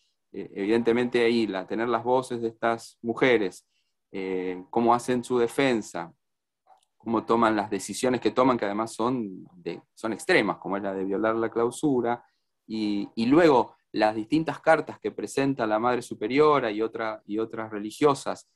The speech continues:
en donde argumentan el por qué deben cambiar de jurisdicción, el por qué han violado la clausura, en el que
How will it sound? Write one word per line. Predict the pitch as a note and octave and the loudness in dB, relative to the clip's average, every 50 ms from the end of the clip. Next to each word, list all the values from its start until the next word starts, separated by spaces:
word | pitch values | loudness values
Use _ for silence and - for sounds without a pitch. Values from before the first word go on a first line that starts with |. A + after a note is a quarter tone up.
| _ _ - | _ _ -8
en | F#2+ G2 | -4 -2
donde | G2 G2 G2 F#2+ | -2 0 2 2
argumentan | G2 G2+ G2 G2+ A2 C#3+ E3+ F3+ D#3 C3+ A#2 A2 G#2+ | 2 2 2 2 2 4 4 4 4 2 0 -2 -2
el | G#2 G2 | -4 -6
por | - - G2 F#2 - | -4 -6 -6 -4 0
qué | - C#3 C3+ | 2 4 4
deben | C3 B2 A#2+ A#2 G#2+ G2+ | 4 4 2 0 -2 -4
cambiar | - G2+ G#2+ A2+ A2+ A2 | -4 -4 -4 -2 -2 -2
de | G#2+ | -4
jurisdicción, | - - G2 G2 F#2+ F#2 F#2 F#2 - - D3 E3 D#3 C3 A2 | -4 -6 -8 -8 -8 -10 -12 -10 -2 2 4 4 6 4 2
el | G2 - | -2 -4
por | - F2 | -8 -8
qué | - - A#2 | -4 -4 -2
han | A2+ A2 | -2 -2
violado | G#2+ G2+ G2 G#2 A2 A2 G#2+ G2 | -4 -6 -4 -4 -2 -2 -2 -4
la | F#2+ F2 | -6 -10
clausura, | - - F#2 F2+ - - C#3 D3 C#3 A#2+ G#2 | -12 -12 -12 -12 -4 -2 0 2 2 2 0
en | G#2 G2 | -2 -8
el | F#2 F2 | -10 -10
que | _ F#2+ F#2+ F#2 | _ -10 -10 -10